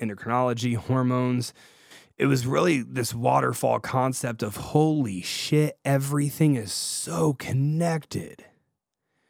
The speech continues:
L-, l-, let me use, like, metabolic adaptation as an example, right? So,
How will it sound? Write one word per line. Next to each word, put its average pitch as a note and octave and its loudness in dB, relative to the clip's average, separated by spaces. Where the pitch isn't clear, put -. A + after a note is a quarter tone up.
L-, - 0
l-, - -4
let F#3 0
me F#3 -2
use, D3 0
like, B2 0
metabolic A#2 2
adaptation G2 -4
as E2+ -16
an F2 -18
example, E2+ -14
right? F2 -10
So, C#3+ -2